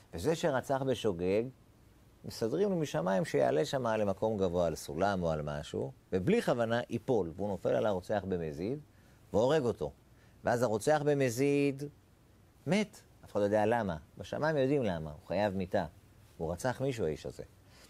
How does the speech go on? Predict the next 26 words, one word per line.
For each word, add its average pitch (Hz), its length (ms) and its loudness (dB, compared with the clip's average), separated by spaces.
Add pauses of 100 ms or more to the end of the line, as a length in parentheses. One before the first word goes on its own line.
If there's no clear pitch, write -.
(140)
והרוצח 80 500 0
בשוגג, 151 640 2 (600)
עכשיו - 320 0
כולם 123 300 2
ראו 175 260 4
שהוא 156 240 2
רצח 107 240 0
מישהו 98 240 -4
בשוגג, 90 400 -2 (100)
עכשיו 220 260 2
הוא 160 80 -2
חייב 98 220 0
גלות. 120 380 -2 (1300)
אנחנו 95 240 -4
נשאל, 113 440 -2
אם 110 120 0
כל 117 200 0
העניין 107 280 0
של 98 440 0
גלות 98 320 -2
זה 104 80 -4
בשביל, 87 400 -4
אה, 82 120 -2
להינצל 85 560 -4
מהגואל 82 1300 -4
אדם, 101 480 -2